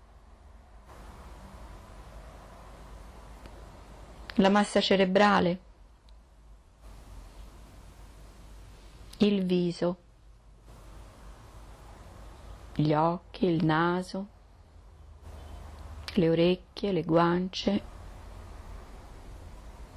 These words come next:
le labbra, i denti, non serriamo i denti, la lingua, la gola,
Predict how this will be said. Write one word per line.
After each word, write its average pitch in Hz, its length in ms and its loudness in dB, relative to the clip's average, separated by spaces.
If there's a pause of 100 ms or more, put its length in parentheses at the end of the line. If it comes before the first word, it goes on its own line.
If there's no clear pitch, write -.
le 156 160 2
labbra, 185 680 2 (2000)
i 165 100 4
denti, 185 600 4
non 226 200 2
serriamo 180 540 0
i 165 80 -4
denti, 156 600 -6 (2000)
la 170 140 6
lingua, 170 560 2 (160)
la 160 140 0
gola, 175 500 4